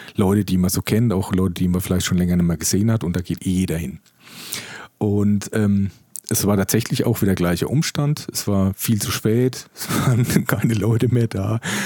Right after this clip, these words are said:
Wir waren echt alle hackedicht. Und, ähm,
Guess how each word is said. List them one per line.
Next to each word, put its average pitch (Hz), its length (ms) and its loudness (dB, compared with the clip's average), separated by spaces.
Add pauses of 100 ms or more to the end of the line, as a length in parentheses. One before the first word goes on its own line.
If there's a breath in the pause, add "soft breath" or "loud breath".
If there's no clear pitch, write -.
(360 loud breath)
Wir 120 180 4
waren 110 180 2
echt - 360 -4
alle 107 340 2
hackedicht. - 680 -2 (800 loud breath)
Und, 113 540 2
ähm, 107 440 2